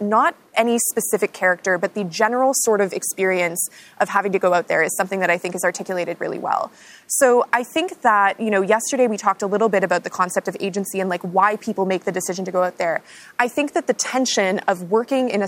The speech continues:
space that's, like, deeply hostile to you, but as a person who maybe is transformed by that space in a negative way,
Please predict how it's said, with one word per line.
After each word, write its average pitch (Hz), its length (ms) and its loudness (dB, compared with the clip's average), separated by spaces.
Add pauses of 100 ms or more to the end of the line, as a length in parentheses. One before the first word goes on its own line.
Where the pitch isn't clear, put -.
space 190 300 0
that's, 180 180 -2
like, 180 220 -2
deeply 233 360 -2
hostile 196 540 0
to 190 160 -4
you, 180 340 0 (380)
but 226 160 2
as 202 280 2
a - 40 2
person 226 380 2
who 196 100 0
maybe 185 260 0
is 180 120 -2
transformed 220 680 0
by 202 120 2
that 185 200 2
space 196 300 0
in 196 100 2
a 185 60 0
negative 180 400 0
way, 180 440 2